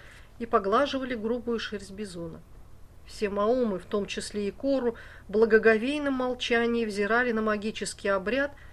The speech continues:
который исполняли вождь племени и вожак охотников. Ну вот, дружеская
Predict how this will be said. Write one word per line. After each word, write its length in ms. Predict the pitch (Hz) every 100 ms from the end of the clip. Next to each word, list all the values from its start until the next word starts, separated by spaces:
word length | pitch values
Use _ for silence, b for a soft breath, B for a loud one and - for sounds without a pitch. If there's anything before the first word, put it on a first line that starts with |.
| B -
который 380 | 208 214 208
исполняли 640 | 202 - 202 196 196 196 185
вождь 420 | 175 226 240 -
племени 560 | 208 233 247 233 220 -
и 100 | 202
вожак 400 | 190 180 185 -
охотников. 600 | 190 185 170 - - - - - - - - - - - -
Ну 140 | 175
вот, 340 | 170 247 247 -
дружеская 800 | 190 226 247 226 226 - 220 214